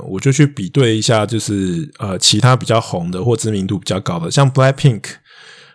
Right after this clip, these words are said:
呃，韩国的，呃，女子天团 Blackpink 的，呃，YouTube 的 follower 大概是四千四百万。然后，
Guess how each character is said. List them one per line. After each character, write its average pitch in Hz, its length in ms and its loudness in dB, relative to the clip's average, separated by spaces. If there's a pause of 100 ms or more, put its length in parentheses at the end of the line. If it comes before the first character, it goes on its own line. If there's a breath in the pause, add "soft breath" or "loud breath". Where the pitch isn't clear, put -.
(120 loud breath)
呃， 90 200 -6
韩 110 240 2
国 120 160 4
的， 110 400 0
呃， 92 200 -6
女 104 120 2
子 95 140 -2
天 107 240 0
团 90 260 -4
Blackpink 120 500 4
的， 90 420 -6
呃， 87 360 -8 (440)
YouTube 143 320 6
的 101 100 2
follower 110 400 2
大 113 220 0
概 104 120 2
是 95 800 0
四 120 220 4
千 104 180 0
四 107 240 0
百 - 160 -4
万。 82 260 -4 (960 soft breath)
然 110 160 0
后， 117 720 4